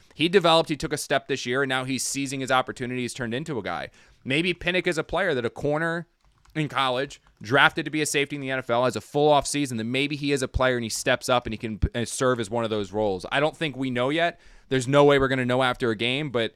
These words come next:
again, you're talking about a guy that was drafted so late. These are really lottery tickets. Like, that's how general managers and stuff reach him. And, and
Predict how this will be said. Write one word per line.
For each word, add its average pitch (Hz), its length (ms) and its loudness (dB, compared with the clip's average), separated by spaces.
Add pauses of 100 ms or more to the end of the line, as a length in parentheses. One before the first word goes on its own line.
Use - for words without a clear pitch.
(400)
again, 147 260 4
you're 139 100 -4
talking 170 220 -6
about 170 100 -6
a 135 60 -4
guy 143 160 4
that 143 100 0
was 117 120 -8
drafted 139 360 0
so 143 160 -2
late. 143 280 -4
These 135 180 -4
are 160 80 2
really 160 260 0
lottery 135 380 2
tickets. - 400 -14
Like, 120 140 -2
that's 147 200 0
how 170 120 0
general 147 360 0
managers 131 380 0
and 120 100 -6
stuff 131 280 0
reach 123 240 -2
him. 90 120 -6
And, 92 220 -6
and 113 320 0